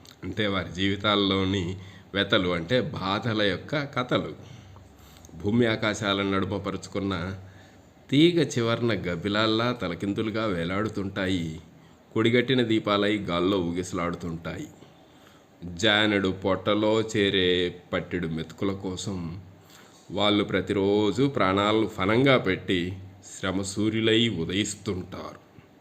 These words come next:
నిజంగా వారు చేసేటువంటి సాహసకృత్యాలు చాలా ప్రమాదకరమైనటువంటివే. ఉం, ఆ విషయాన్ని ఇక్కడ చాలా చక్కగా చివరి స్టాంజాలో వివరించారు.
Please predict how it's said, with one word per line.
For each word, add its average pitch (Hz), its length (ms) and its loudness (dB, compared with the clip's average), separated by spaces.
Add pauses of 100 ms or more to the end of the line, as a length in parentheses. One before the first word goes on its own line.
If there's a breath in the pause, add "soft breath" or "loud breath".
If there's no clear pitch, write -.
(880)
నిజంగా 135 380 0
వారు 113 320 0
చేసేటువంటి 101 1000 -4 (420 loud breath)
సాహసకృత్యాలు 87 920 -8 (260)
చాలా 104 140 -4
ప్రమాదకరమైనటువంటివే. 80 1200 -6 (560 loud breath)
ఉం, 131 300 -6
ఆ - 20 -6
విషయాన్ని 98 380 -4
ఇక్కడ 87 340 -6 (840 loud breath)
చాలా 101 220 -2
చక్కగా 95 560 -4
చివరి 90 300 -6
స్టాంజాలో 87 500 -6
వివరించారు. 82 640 -8